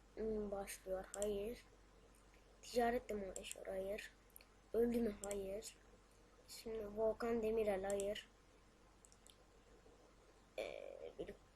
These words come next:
bir kızı var mı? Bilmiyorum. İsmi,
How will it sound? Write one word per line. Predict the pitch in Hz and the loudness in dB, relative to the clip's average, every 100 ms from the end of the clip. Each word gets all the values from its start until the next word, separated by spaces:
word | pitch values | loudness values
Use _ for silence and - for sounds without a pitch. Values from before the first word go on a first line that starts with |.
| - - | -20 -12
bir | 226 226 - | -8 -6 -2
kızı | 247 233 233 | 0 2 4
var | 214 | 4
mı? | 214 196 180 - - 208 | 4 2 -2 -10 -10 -4
Bilmiyorum. | 214 208 196 185 190 - - - - - - - - - - - - | 0 0 0 -4 -8 -14 -20 -20 -20 -20 -20 -20 -20 -20 -20 -16 -6
İsmi, | - 247 214 | -2 0 0